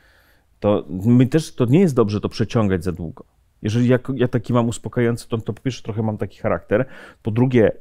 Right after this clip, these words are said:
znam relacje polsko-ukraińskie i mam do tego w związku z tym już taki pewien,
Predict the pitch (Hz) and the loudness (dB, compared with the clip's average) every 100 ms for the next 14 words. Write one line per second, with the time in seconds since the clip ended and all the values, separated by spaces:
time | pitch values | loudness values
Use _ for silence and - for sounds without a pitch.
0 | - 101 101 131 123 113 101 107 104 95 | -10 -4 4 6 6 4 4 4 2 -4
1 | 98 - 101 - 107 98 92 101 104 104 | -8 -6 -6 -2 -4 -2 -4 0 0 -2
2 | 95 104 95 92 92 110 107 - - 104 | -4 -8 -4 -4 -4 -4 -6 -8 -8 -4
3 | 98 95 - 95 - 101 104 | -4 -4 -6 -8 -6 -2 -2